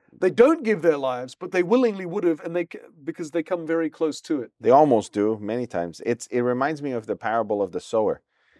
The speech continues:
Speaker 2: that you have different fields, and in the end it says that when it finds the good soil, it would yield fruit a hundred to one. And if Baxter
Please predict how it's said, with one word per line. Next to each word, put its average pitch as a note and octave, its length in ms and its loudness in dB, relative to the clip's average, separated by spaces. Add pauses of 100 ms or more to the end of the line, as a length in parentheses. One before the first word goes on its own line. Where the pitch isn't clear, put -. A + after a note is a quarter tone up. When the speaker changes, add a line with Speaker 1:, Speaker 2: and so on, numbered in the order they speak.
(160)
Speaker 2:
that - 120 -4
you F#2+ 100 -2
have F#2+ 260 0
different F#2 460 -6 (180)
fields, G#2 480 0
and F2 280 -4 (200)
in G2+ 140 -6
the F#2+ 180 -2
end G#2+ 220 -2
it F2 100 -2
says F2+ 340 -2
that F2 200 0 (540)
when F#2 180 -6
it F2 120 -6
finds G2+ 360 -2
the F2+ 100 -2
good F2+ 220 -2
soil, G#2+ 480 2 (400)
it F#2+ 160 0
would F#2+ 240 -6
yield G#2+ 340 2
fruit G2+ 480 -4 (380)
a E2+ 80 -6
hundred G#2 460 -4
to F#2+ 100 -6
one. E2+ 360 -6 (580)
And F#2 160 -6
if F2+ 140 -8
Baxter A2 680 0